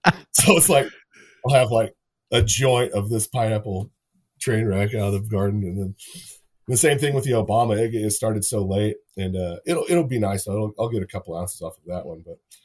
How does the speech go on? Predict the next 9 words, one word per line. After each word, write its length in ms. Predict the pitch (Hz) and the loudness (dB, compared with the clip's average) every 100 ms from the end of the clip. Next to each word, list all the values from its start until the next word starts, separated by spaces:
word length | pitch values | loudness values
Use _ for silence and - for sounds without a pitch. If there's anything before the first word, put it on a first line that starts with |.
| _ _ - | _ _ -6
yeah, 140 | 90 | -6
the 60 | 85 | -2
Pineapple 320 | 101 101 98 | -4 -4 -6
Train 220 | 87 87 | -6 -4
Wreck 180 | 92 - | -6 -4
got 180 | 87 - | -6 -6
suffocated. 760 | - - 180 101 90 85 87 95 _ _ _ _ 131 | -6 -4 -4 -6 -6 -6 -6 -8 _ _ _ _ -2
Uh, 640 | - - - 101 98 101 92 | -2 -6 -4 -2 0 -2 -2
the 120 | 98 | -6